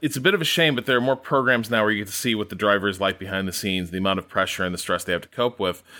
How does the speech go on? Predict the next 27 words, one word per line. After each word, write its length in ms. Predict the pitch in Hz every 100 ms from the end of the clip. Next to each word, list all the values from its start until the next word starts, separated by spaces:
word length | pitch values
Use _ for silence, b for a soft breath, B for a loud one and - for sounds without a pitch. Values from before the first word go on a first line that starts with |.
| B B
Uh, 120 | 107
especially 340 | 113 - 202 220
at 80 | 143
my 180 | 131
age, 340 | 131 123 120 -
coming 300 | - 147 190
into 120 | 170
Formula 340 | - 156 139
One 280 | 123 120 120
at 240 | - 107 104
nineteen, 640 | 104 104 - 135 120 107
there's 200 | - 110
a 80 | 101
lot 140 | 101 101
of 80 |
eyes 280 | 85 110 120
on 160 | 110 95
you. 160 | 90
So 320 | 90 - 110 101 B B B -
dealing 300 | 139 156 156
with 160 | 143 -
all 220 | 117 127
of 100 | 117
these 180 | 113 -
things 340 | 113 104 101
took 280 | - 117 92
its 240 | 92 -